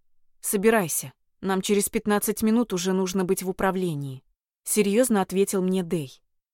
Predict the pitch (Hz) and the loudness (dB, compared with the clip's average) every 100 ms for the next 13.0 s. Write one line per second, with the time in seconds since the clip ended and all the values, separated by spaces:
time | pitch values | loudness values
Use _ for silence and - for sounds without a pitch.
0 | - 185 233 277 220 - 226 254 254 285 | -6 0 2 4 2 0 -4 -2 2 4
1 | 214 156 135 - 185 202 202 196 196 - | 2 -2 -6 -2 2 2 2 2 0 -2
2 | 269 269 196 - - 254 247 214 233 - | -2 0 -2 -4 0 0 2 -2 -4 -4
3 | - 196 180 160 190 180 233 240 190 196 | -4 -2 -2 0 0 0 0 0 2 0
4 | - 208 - 208 - 214 170 139 - _ | -2 -4 -4 -6 -6 -4 -4 -8 -14 _
5 | _ _ _ - - - 269 330 170 202 | _ _ _ -8 -6 0 2 2 0 2
6 | 202 175 226 269 208 202 196 208 208 185 | 2 4 4 4 2 2 2 2 0 -2
7 | - 185 185 196 185 - - 277 233 185 | -4 -4 -2 0 0 0 -2 0 0 -2
8 | - 202 190 185 - 185 160 - - 143 | 0 2 2 -2 -4 -6 -6 -10 -16 -18
9 | _ _ _ _ _ _ _ - - 233 | _ _ _ _ _ _ _ -4 2 6
10 | 269 - 311 269 311 - 359 302 165 - | 4 4 0 0 0 0 0 0 -2 -10
11 | _ _ _ _ - 254 - 302 359 - | _ _ _ _ 0 0 4 4 4 2
12 | 240 233 - 247 262 294 302 247 170 143 | 2 2 2 4 4 4 4 2 0 -6